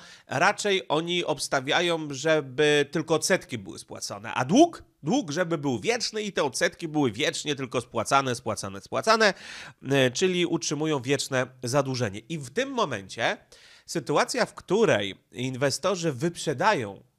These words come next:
polski dług, jest sytuacją z punktu widzenia inwestorów nienormalną, gdyż oni nie chcą posiadać tego długu, a zwykle chcą. A więc kiedy inwestorzy nie chcą posiadać polskiego długu?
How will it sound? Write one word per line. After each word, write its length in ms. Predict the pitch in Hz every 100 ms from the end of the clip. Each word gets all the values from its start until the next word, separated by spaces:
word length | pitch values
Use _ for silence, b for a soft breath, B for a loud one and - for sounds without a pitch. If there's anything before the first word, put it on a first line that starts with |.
| _ _ _ _ _
polski 440 | 156 151 - 139
dług, 380 | 110 160 349 - B B B B B
jest 340 | 143 247 -
sytuacją 840 | - 220 143 151 170 - 180 175 165 -
z 80 | -
punktu 340 | 165 175 175
widzenia 340 | 147 120 151 156
inwestorów 800 | 143 127 127 - 127 131 131 - _ _
nienormalną, 920 | 110 143 156 160 143 104 92 110 165 415 440 B B B
gdyż 680 | 147 143 120 277 - - - _ -
oni 580 | 147 190 214 214 202 _
nie 320 | 139 143 202
chcą 420 | 196 - 156 123 110 _ -
posiadać 520 | 143 123 147 120 117
tego 260 | - 110 113
długu, 500 | 104 95 95 214 381 -
a 80 | 143
zwykle 360 | 156 233 226
chcą. 300 | - 101 92 _ _ _ _ _
A 100 | 147
więc 240 | 214 208 b b b -
kiedy 260 | 269 294
inwestorzy 840 | 262 196 160 - 127 113 139 190 277
nie 320 | 113 127 214
chcą 220 | 202 202
posiadać 560 | 175 151 147 135 135 -
polskiego 480 | - 120 - 123 117
długu? 340 | 98 98 -